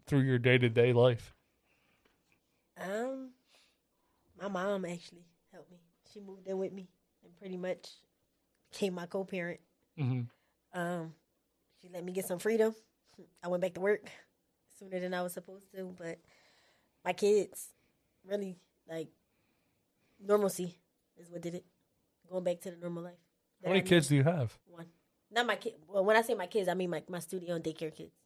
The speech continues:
Speaker 1: Okay, yeah.
Speaker 2: So it's about <laughs> one thirty of them.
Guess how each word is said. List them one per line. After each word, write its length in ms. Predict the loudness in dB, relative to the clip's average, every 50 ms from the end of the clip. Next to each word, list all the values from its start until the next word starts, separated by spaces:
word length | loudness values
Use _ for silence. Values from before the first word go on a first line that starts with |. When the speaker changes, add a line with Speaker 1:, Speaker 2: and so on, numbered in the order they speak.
| _ _ _
Speaker 1:
Okay, 380 | 0 0 0 0 -2 -4 -4 -4
yeah. 160 | -6 -6 -6 -8 -12 -16 _ _ _ _ _ _ _ _ _ _ _ _ _ _ _ _
Speaker 2:
So 80 | -20 -20
it's 100 | -20 -18
about 280 | -12 -10 -8 -8 -10 _ _ _ _ _ _ -18 -14 -12
<laughs> 300 | -12 -14 _ _ _ _
one 160 | -10 -8 -6
thirty 280 | -4 -4 -4 -4 -4 -6
of 60 | -6
them. 120 | -8 -10